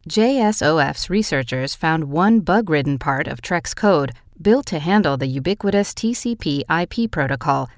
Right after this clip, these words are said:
that connects devices to networks on the Internet in the devices of more than ten manufacturers, from H P and Intel to Rockwell Automation,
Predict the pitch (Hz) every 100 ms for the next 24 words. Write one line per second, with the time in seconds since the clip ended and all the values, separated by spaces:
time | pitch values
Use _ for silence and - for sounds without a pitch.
0 | - 131 - 143 202 - 139 170 202 139
1 | 123 131 151 202 151 131 143 135 135 180
2 | 170 135 135 - _ - 175 175 202 226
3 | 269 - 139 139 147 151 147 135 - 226
4 | 190 151 135 220 226 - 131 131 117 -
5 | - - 143 - 214 - 214 202 160 175
6 | 208 240 160 135 151 - 139 147 - 180
7 | 202 139 131 151 185 - 131